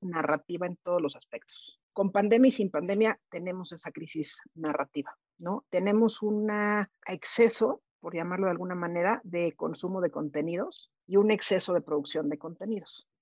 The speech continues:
Y de repente ya no tenemos una discriminación de lo que está bien contado y lo que no está bien contado. De repente, algunos videos que se vuelven virales, algunas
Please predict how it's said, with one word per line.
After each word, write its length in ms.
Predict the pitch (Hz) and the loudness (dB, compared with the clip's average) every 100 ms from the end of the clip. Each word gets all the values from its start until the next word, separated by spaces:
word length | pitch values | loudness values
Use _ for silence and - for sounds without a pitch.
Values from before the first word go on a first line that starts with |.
| - | 0
Y 300 | 240 240 240 | 6 8 8
de 100 | 240 | 6
repente 500 | - 220 226 220 226 | 4 4 2 4 4
ya 140 | 214 | 6
no 200 | 208 196 | 4 2
tenemos 840 | - 190 196 190 190 185 - - - _ | -2 -4 -2 -2 -2 -4 -6 -14 -20 _
una 220 | 185 185 170 | -6 0 0
discriminación 760 | 160 180 170 170 156 185 175 | 0 -2 0 0 0 2 4
de 80 | 170 | 4
lo 100 | 151 | 2
que 60 | - | 0
está 180 | 170 | -6
bien 140 | 170 170 | -4 0
contado 320 | 156 147 165 | 0 0 0
y 20 | |
lo 80 | 160 | 0
que 80 | 151 | -2
no 80 | 156 | -4
está 160 | - | -6
bien 160 | 160 160 | -8 -6
contado. 380 | - - 180 175 | -6 -2 6 6
De 80 | |
repente, 760 | 190 214 269 285 277 285 269 - _ - | 8 6 6 6 6 6 2 2 _ -4
algunos 960 | 180 185 202 214 214 208 180 - - - - | 0 4 4 4 4 4 0 -6 -16 -20 -4
videos 460 | 185 180 196 185 | 0 4 6 4
que 100 | - | 0
se 100 | - | -8
vuelven 280 | 170 170 165 | -4 -4 -2
virales, 440 | 160 170 170 165 | 0 0 0 -2
algunas 720 | 156 156 165 170 165 - - | -4 -4 -4 -8 -8 -8 -10